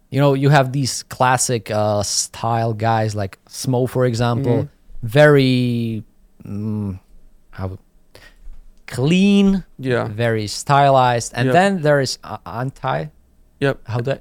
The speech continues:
Speaker 1: how do
Speaker 2: Anti, anti, same thing.
Speaker 1: Anti-style. And you just, many times this style looks like complete punk.
Speaker 2: Wow.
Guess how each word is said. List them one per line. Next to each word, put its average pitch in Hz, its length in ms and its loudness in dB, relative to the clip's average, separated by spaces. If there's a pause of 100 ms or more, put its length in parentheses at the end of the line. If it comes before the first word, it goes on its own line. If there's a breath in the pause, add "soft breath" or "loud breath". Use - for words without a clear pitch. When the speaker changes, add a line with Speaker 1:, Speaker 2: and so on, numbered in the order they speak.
Speaker 1:
how 117 180 -6
do 127 80 -4
Speaker 2:
Anti, 156 600 0
anti, 147 640 2
same 135 320 -6
thing. 131 160 -4
Speaker 1:
Anti-style. 143 800 4 (400)
And 160 140 4
you 214 140 2
just, 175 320 0 (480)
many 180 300 4
times 165 380 2
this 143 180 0
style 139 320 2
looks 131 240 -2
like 107 240 -4 (1080)
complete 143 560 -2 (180)
punk. 117 360 0 (120)
Speaker 2:
Wow. 131 420 0